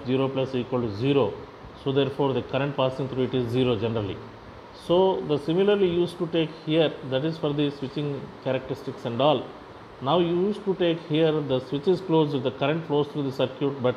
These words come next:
it is delay by the inductor actually here. So, now this is the switch is closed here, the yellow marks is there, this is R and L which is passing through this, this, uh,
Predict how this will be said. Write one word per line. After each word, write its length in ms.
it 120
is 140
delay 240
by 140
the 120
inductor 440
actually 480
here. 180
So, 460
now 360
this 180
is 140
the 100
switch 280
is 100
closed 300
here, 180
the 400
yellow 220
marks 340
is 180
there, 200
this 160
is 140
R 380
and 240
L 200
which 220
is 140
passing 360
through 180
this, 260
this, 180
uh, 200